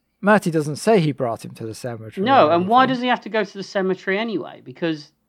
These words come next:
Speaker 2: later he can just flit around wherever he wants to go anyway. So why didn't he just appear to him in
Speaker 1: No,
Speaker 2: his
Speaker 1: maybe
Speaker 2: apartment?
Speaker 1: he,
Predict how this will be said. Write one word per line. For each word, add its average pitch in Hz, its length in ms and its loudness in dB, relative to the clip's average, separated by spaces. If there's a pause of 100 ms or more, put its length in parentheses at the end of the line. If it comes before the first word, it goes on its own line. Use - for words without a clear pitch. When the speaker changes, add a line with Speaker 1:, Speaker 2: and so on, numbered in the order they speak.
(240)
Speaker 2:
later 175 380 2
he 127 120 -6
can 135 200 -14
just 135 180 -16
flit - 380 -8
around 143 300 -4
wherever 139 260 -4
he 143 60 -4
wants 147 280 -6
to - 100 -12
go 156 200 0
anyway. 185 460 -8 (1400)
So 165 100 -6
why 190 120 6
didn't 208 200 -2
he 202 80 2
just 196 200 -2
appear 202 340 2
to 202 200 0
him 185 120 4
in 185 100 4
Speaker 1:
No, 170 120 6
Speaker 2:
his 165 80 2
Speaker 1:
maybe 165 300 4
Speaker 2:
apartment? 175 300 -6
Speaker 1:
he, - 60 -20